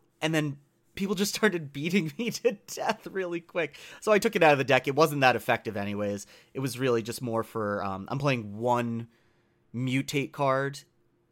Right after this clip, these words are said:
onto, um, Scoot Swarm, and I thought I could use that, but it didn't work out as well. Uh, and then I was able to play actually with Negan, the Walking Dead commander. I wanna get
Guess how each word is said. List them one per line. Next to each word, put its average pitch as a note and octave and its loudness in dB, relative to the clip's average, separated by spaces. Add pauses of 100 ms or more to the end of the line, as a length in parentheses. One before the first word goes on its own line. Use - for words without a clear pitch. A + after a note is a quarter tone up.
(300)
onto, B2 -4 (880)
um, G2 -6
Scoot - -6
Swarm, C3+ -2
and G#2+ -4
I - -10
thought G#2+ -4
I G2 -4
could G2 -16
use F#2+ -12
that, - -14
but - -14
it C#2 -14
didn't - -20
work - -20
out - -14
as - -20
well. - -18 (640)
Uh, G#2+ -2
and E3 2
then G#3+ 6
I G3 4
was F#3 4
able F3 2
to D#3+ -6
play D3+ 4
actually D#3+ 0
with C#3 -4
Negan, C#3+ -4 (140)
the B2+ -6 (960)
Walking D3 0
Dead C#3 0
commander. F3 0
I C#3+ 2
wanna A3+ 4
get D#3+ 4